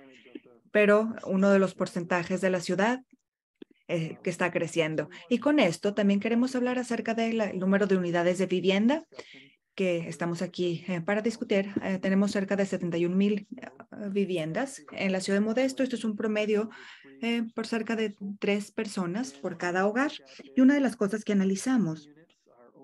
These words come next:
es cuántas unidades están, ah, subutilizadas o ocupi-, ocupadas por inquilinos. Y de hecho, está bastante parejo, cincuenta y seis, cuarenta y cuatro por ciento.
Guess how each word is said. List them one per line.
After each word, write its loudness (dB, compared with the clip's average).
es 2
cuántas 2
unidades 2
están, -4
ah, -4
subutilizadas 0
o -2
ocupi-, -2
ocupadas -4
por 2
inquilinos. 4
Y 0
de 2
hecho, 0
está 0
bastante 0
parejo, -2
cincuenta -2
y 0
seis, -4
cuarenta -2
y -6
cuatro -2
por -4
ciento. 0